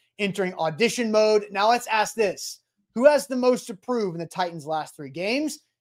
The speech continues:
And let's just not limit this to the players. You can bring in some coaches if you want to. Uh, who has the most to prove in the Titans' last three games?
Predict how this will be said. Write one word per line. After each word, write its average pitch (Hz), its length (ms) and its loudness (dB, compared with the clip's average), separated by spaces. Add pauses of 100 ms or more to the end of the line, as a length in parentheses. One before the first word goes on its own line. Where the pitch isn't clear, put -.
(120)
And 208 120 -8
let's 294 260 -2
just 330 240 -10
not 302 260 -2
limit 247 380 -2
this 226 360 -4
to 247 220 -4
the 226 100 -8
players. 262 520 0
You 202 140 -16
can 226 180 -10
bring 208 280 -4
in 214 140 -6
some 165 180 -12
coaches 247 480 2
if 190 160 -2
you 175 100 -6
want 175 260 -6
to. 151 300 -8 (280)
Uh, 185 140 2
who 247 180 2
has 302 180 8
the 247 140 -2
most 233 460 2
to 285 80 -10
prove 180 560 -2
in 190 80 -10
the 180 80 -8
Titans' 202 500 -6
last 190 420 -4
three 170 220 -8
games? 208 480 -4